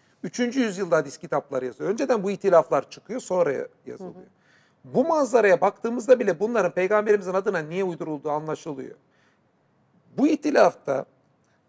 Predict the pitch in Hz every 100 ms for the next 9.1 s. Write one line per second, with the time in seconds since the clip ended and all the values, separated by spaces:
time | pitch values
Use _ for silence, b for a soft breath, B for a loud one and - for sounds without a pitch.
0 | _ - 147 147 262 214 220 190 185 175
1 | 156 160 175 180 165 180 190 175 151 -
2 | 151 143 135 127 127 _ _ _ _ _
3 | _ 160 175 196 180 175 165 170 - 160
4 | 175 190 170 147 160 160 139 151 160 180
5 | 185 190 202 214 175 151 143 - 165 147
6 | 131 139 254 _ _ _ _ _ - 170
7 | 185 202 202 196 190 208 202 185 202 -
8 | 233 226 226 226 214 180 151 135 123 117
9 | 110